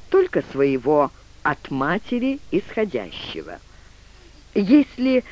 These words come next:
не включится более высокая любовь, которая хочет любимому добра, откуда бы оно ни исходило, мать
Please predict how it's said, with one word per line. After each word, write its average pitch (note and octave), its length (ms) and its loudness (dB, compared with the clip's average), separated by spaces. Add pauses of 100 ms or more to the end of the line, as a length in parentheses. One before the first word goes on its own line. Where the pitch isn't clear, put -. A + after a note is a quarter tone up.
(280)
не B3+ 220 6
включится B3 760 2
более F3+ 360 6
высокая F3+ 600 4
любовь, D3 440 4
которая C3+ 360 0
хочет D3+ 400 0
любимому D3 600 0
добра, D3+ 580 2 (240)
откуда G#3+ 580 2
бы D#3 120 4
оно F3+ 360 2 (240)
ни F3+ 260 4
исходило, D#3 760 4 (160)
мать D#3+ 360 0